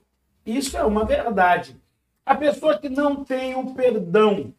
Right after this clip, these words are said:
da outra carrega algo ruim? Vamos lá.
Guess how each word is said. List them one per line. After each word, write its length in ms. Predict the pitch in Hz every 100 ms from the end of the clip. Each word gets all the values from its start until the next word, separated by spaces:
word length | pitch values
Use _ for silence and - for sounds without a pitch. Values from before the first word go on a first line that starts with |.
| _ _ _ _ _
da 300 | 160 165 233
outra 640 | 220 208 - 170 151 - - _ -
carrega 880 | 233 196 160 214 247 190 170 - _
algo 540 | 196 208 208 190 165
ruim? 640 | 165 151 151 185 214 131 - _ _ - -
Vamos 240 | 196 233
lá. 400 | 202 160 110 -